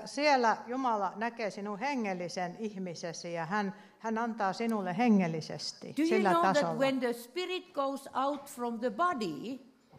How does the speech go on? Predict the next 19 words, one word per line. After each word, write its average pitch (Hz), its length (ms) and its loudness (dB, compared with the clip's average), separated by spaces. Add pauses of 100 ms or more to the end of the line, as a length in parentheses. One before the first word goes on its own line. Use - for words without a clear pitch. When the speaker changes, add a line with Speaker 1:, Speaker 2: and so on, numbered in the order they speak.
(120)
Speaker 1:
Kun, 196 300 0
et 196 180 -2
tiedätkö, 220 520 4
että 208 200 0
kun 208 260 4
henki 233 400 2
tulee 208 300 0
ulos 196 360 -2
ruumiista, 165 720 -2 (440)
Speaker 2:
twenty-one 311 920 -2 (120)
gram 214 680 -4 (480)
is 208 300 -6
less 277 480 -4
the 196 220 -4
weight 233 360 -4
in 185 200 -8
your 180 180 -6
body? 170 340 -4 (320)
Speaker 1:
ja 202 220 4